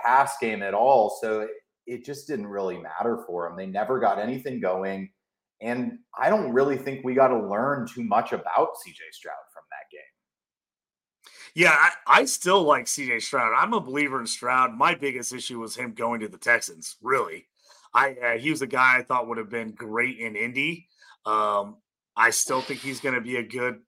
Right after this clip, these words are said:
Speaker 2: N F L quarterback if he doesn't get ruined <laughs> early in his career.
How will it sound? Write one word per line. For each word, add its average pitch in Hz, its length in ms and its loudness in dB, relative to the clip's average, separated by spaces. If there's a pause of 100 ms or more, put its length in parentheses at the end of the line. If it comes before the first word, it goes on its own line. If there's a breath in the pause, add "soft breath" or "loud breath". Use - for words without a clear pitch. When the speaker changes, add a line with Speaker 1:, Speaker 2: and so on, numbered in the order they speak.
(280)
Speaker 2:
N 123 140 -4
F 120 120 -4
L 123 100 0
quarterback 143 640 2
if 117 100 -6
he 113 100 -12
doesn't 113 380 -6
get 104 160 -8
ruined 131 440 -2 (200)
<laughs> - 200 -8
early 156 260 6
in 160 100 0
his 147 140 2
career. 165 420 0